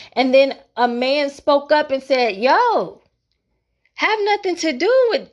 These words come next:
he was basically telling them, "Chill." I'm gonna say this in my words. He's basically telling them to relax. Because guess what? If you are opposing these people and it's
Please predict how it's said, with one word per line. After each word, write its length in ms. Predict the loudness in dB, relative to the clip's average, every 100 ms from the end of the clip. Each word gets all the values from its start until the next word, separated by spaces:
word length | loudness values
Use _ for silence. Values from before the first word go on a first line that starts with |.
| _ _ _ -6
he 160 | -2
was 100 | 0
basically 340 | 0 -2 -4 -4
telling 280 | -2 -2
them, 160 | -4 -4
"Chill." 640 | -4 -4 0 0 -2 -6 -20 _ _ _ _ _ _ -12
I'm 80 |
gonna 100 | -6
say 160 | -2 0
this 160 | 0 -4
in 100 | -4
my 200 | -4 -2
words. 200 | -4 -6
He's 100 | -2
basically 300 | -2 -2 -4
telling 260 | -2 -2
them 140 | -2 -4
to 60 |
relax. 760 | -2 -2 -2 0 -2 -4 -12 -20 -20 -20 -20 -20 -14 -8
Because 280 | -2 -2 0
guess 300 | 0 0 -2
what? 380 | 0 2 0 0
If 240 | -2 -2
you 580 | -4 -4 -2 -2 -2 -4 -2
are 180 | 0 0
opposing 600 | -2 0 0 0 0 -4
these 180 | -4 -6
people 440 | -6 -4 -4 -2
and 180 | -2 0
it's 160 | -2